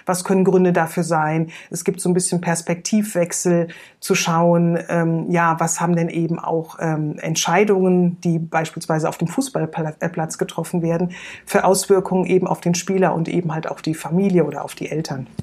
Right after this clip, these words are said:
Das ist so ein Teil, ähm, äh, in dem ich, äh, tätig bin. Das andere ist, worüber wir uns ja auch kennengelernt haben, dass ich eben in Podiumsdiskussionen sitze zum Thema Jugendfußball. Ich habe meinen, äh, Blog, den ich seit mehr als drei Jahren, äh, äh, betreibe,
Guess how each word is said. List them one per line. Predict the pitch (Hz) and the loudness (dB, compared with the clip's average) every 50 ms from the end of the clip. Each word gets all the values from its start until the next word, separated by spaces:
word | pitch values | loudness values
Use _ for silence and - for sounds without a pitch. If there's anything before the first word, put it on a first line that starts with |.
| - - - - - - - _ - - - | -14 -14 -20 -20 -20 -20 -20 _ -20 -6 -2
Das | - 175 175 | 0 0 0
ist | 170 - | 0 0
so | - 165 | 0 0
ein | 160 151 156 165 175 | 0 0 2 2 0
Teil, | 170 - 170 165 170 180 180 175 - - - - - - - - - | 2 2 2 4 4 4 4 2 -4 -12 -16 -16 -18 -18 -18 -14 -6
ähm, | - 185 185 185 185 185 185 180 | -2 0 2 2 4 2 2 0
äh, | - - 175 175 170 170 175 - - - | 0 0 2 2 2 2 0 -4 -10 -10
in | - - 180 180 | -4 -2 2 4
dem | 185 185 190 | 4 4 4
ich, | 185 180 - - - | 2 0 -2 -4 -2
äh, | - 180 170 170 170 175 | 0 2 2 2 0 0
tätig | - 190 185 185 - 180 175 - - | 0 0 0 0 0 -4 -6 0 2
bin. | 185 180 180 180 180 - - - | 4 4 4 2 0 -4 -6 -2
Das | - 175 175 | -2 0 0
andere | - 170 180 196 208 202 - | 2 2 2 4 4 4 4
ist, | 196 190 190 - - | 4 2 2 2 2
worüber | 190 180 180 175 175 160 | 4 6 6 6 6 4
wir | 175 175 165 | 4 4 4
uns | 175 175 | 2 2
ja | 185 170 | 2 2
auch | 165 160 | 0 0
kennengelernt | - 185 185 190 185 190 180 180 180 180 175 | 0 0 2 2 2 2 2 4 2 2 2
haben, | 185 175 170 175 165 | 2 2 2 2 2
dass | 165 160 - | 0 -2 -2
ich | 160 165 160 165 | -6 -6 -4 -2
eben | 175 170 165 - - | -2 -2 -4 -6 -6
in | 165 156 156 | -6 -6 -2
Podiumsdiskussionen | - 226 226 220 226 208 208 - 202 202 - - 196 - - 208 196 202 196 | 0 0 2 2 2 0 0 0 -2 -2 -2 -4 -4 2 4 4 4 6 4
sitze | 196 202 202 - - | 2 0 0 -2 -6
zum | 175 - - 190 180 | -6 -2 -2 -2 0
Thema | - 196 185 185 175 | 0 2 2 4 4
Jugendfußball. | 180 175 185 180 185 185 - - - 196 185 - - 185 175 175 175 175 180 - - - _ _ _ _ _ _ _ _ _ _ _ _ - - - - - - | 4 4 2 2 0 0 0 0 0 0 0 0 2 4 4 4 4 2 0 -4 -10 -20 _ _ _ _ _ _ _ _ _ _ _ _ -20 -18 -18 -18 -18 -8
Ich | _ 180 170 - 170 | _ -6 -2 0 2
habe | 170 165 160 170 165 | 4 4 4 4 4
meinen, | 165 156 151 151 151 151 151 147 151 147 - | 4 4 2 2 2 2 2 2 0 0 0
äh, | - 156 151 151 147 139 | -2 -2 0 0 0 2
Blog, | 160 196 240 240 - | 2 2 2 2 2
den | - 226 | 2 2
ich | 220 208 208 | 2 2 2
seit | - 190 185 - | 0 0 2 2
mehr | 196 185 175 | 2 2 2
als | 180 175 175 - | 0 -2 -2 -2
drei | - 165 170 175 | -2 0 2 4
Jahren, | 180 175 165 160 165 170 170 170 170 | 4 4 4 4 4 2 2 2 0
äh, | - - 175 165 175 165 170 - - - 170 | -2 -2 -2 0 0 -2 -4 -4 -4 -2 -2
äh, | 175 170 | -2 0
betreibe, | 185 180 - - 170 165 175 180 175 180 175 | -2 -4 -4 -2 2 4 4 4 4 2 0